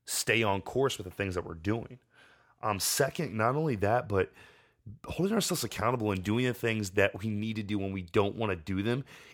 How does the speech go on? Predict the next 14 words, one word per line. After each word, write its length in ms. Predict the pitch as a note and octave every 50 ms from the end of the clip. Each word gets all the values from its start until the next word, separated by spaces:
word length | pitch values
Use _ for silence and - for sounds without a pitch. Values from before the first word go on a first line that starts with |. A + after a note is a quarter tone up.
| - -
it 120 | C#3 C3+ B2+
creates 600 | - - - C3 C3+ C#3+ C3+ B2+ B2 B2 - - -
a 80 | A#2 A#2
stronger 720 | G#2+ - - - - B2 A#2 A#2 A#2 A#2 A2+ A2+ A#2 A2+
resolve 720 | G#2 A2 A2+ G#2+ G2 F#2 F#2+ G#2 F#2 F#2 F#2 F#2+ G2 F#2+ - _
for 220 | - - - G2 F#2
what 260 | F2+ G2+ C#3+ - -
you're 120 | C3+ C3
doing 440 | A#2+ G#2 G#2 G2+ G2 G2 G2 F#2+ G2 - - - - - _ -
and 280 | - A2 A2 G2+ G2 F2
why 540 | F#2 F#2 F#2 F2+ F2+ F2+ F2+ F2+ F2 F2 E2+ _ - _ _ -
you're 160 | G2 G2+ F#2+
doing 560 | F2 F2 - - G#2+ G#2+ A2 A2+ A2 G2+ F2
it. 220 | E2 E2 - -